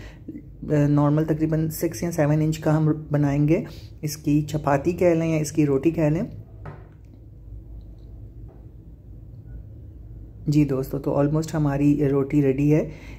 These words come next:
इसे अब हम पका लेंगे। ये मेरे पास देखें चूल्हे की आग कितने लेवल के, इसी आग पे हमने रखना है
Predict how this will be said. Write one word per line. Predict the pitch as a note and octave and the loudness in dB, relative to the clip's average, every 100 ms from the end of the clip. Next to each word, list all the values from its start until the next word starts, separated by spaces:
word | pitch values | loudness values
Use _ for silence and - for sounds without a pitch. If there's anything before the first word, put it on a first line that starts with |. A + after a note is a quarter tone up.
| - - | -16 -12
इसे | - C#3 | -4 -2
अब | C3+ | 0
हम | C#3+ C#3+ C#3+ C#3 C#3 - - - - - - - - - - - - - - - - - | 2 2 2 -2 -6 -14 -18 -18 -18 -20 -20 -18 -18 -20 -20 -20 -20 -20 -20 -18 -6 -2
पका | D#3+ E3+ | 2 4
लेंगे। | A3 F3 D#3 E3 D#3+ - - - - - - - | 4 4 2 2 -2 -14 -20 -20 -20 -20 -20 -8
ये | D3+ E3+ E3+ | 2 4 4
मेरे | D#3+ D#3 | 2 2
पास | D#3 D#3 | 2 2
देखें | D3+ D3+ D#3 | 2 0 -4
चूल्हे | - D#3 E3 | 2 4 4
की | D#3+ F3+ E3+ | 2 0 -4
आग | - D3 E3 E3 - | 0 0 0 -2 -4
कितने | D#3+ D#3+ E3 D#3+ | -2 0 0 2
लेवल | D3 D3 D3+ | 4 4 4
के, | D#3 | 2
इसी | D3+ - | 0 0
आग | D#3 D3 | 0 2
पे | D#3 | 2
हमने | D#3 D#3 | 2 4
रखना | C#3 - D3+ | 2 0 0
है | D#3 D#3 | 2 0